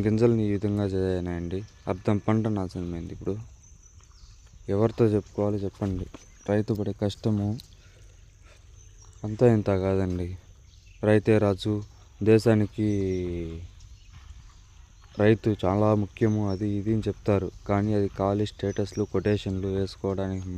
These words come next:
మాత్రం సరిపోతుందండి, మిగతా దేనికి పనికిరాదు. రైతు ఎంత దారుణమైన వాడు ఇంకెవ్వరూ లేరు దేశంలో. ఎంత నరకయాతన అనుభవిస్తాడంటే, మరి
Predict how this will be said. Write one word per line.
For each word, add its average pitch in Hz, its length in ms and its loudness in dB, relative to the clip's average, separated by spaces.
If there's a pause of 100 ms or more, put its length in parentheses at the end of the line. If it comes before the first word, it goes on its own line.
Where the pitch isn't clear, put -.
(120)
మాత్రం 104 560 -2 (100)
సరిపోతుందండి, 92 680 -4 (720)
మిగతా 107 300 2 (140)
దేనికి 107 520 2
పనికిరాదు. 98 440 -4
రైతు 98 320 -2
ఎంత 98 440 -6 (360)
దారుణమైన 107 580 2
వాడు 101 160 -2 (100)
ఇంకెవ్వరూ 104 640 2
లేరు 90 160 -2 (120)
దేశంలో. 92 400 -6 (960)
ఎంత 101 140 2 (100)
నరకయాతన 107 580 2
అనుభవిస్తాడంటే, 95 760 -6 (2000)
మరి 117 100 4